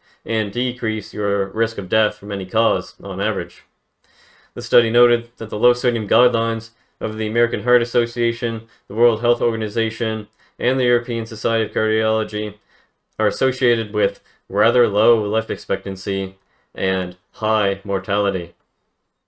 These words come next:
In support of this, one may quote a review from O'Donnell and colleagues from twenty twenty, which stated that a specific low sodium intake target,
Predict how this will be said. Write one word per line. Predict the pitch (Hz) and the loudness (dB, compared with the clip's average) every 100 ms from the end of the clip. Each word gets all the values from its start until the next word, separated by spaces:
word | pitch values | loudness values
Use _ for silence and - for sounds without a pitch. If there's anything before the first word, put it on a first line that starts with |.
| _ _ _ _ _ _ | _ _ _ _ _ _
In | 120 | -6
support | 117 110 127 120 | -4 2 4 4
of | |
this, | 107 107 - - | 2 -2 -4 -12
one | 113 120 | -8 -4
may | 117 | -2
quote | 117 120 110 | 2 0 0
a | 101 | -4
review | 95 104 127 117 | -4 -2 -2 -2
from | 110 | -4
O'Donnell | 107 107 107 110 110 110 - _ _ | -6 -2 -2 -2 -2 -6 -10 _ _
and | 104 98 | -6 -6
colleagues | 95 110 113 110 110 | -2 0 2 0 -4
from | - | -12
twenty | 98 113 104 | -10 -8 -6
twenty, | 98 110 107 104 _ _ _ | -6 -6 -6 -8 _ _ _
which | - 101 | -10 -8
stated | - 120 117 104 | -2 0 0 0
that | 104 104 - | 0 0 -2
a | |
specific | - - - 135 131 - | -8 -10 -6 -4 -2 -2
low | 101 120 131 | 0 2 0
sodium | - 120 117 107 | 0 0 0 -4
intake | 117 113 104 101 | -6 -6 -6 -6
target, | - 113 98 95 - | -2 -2 0 -2 -2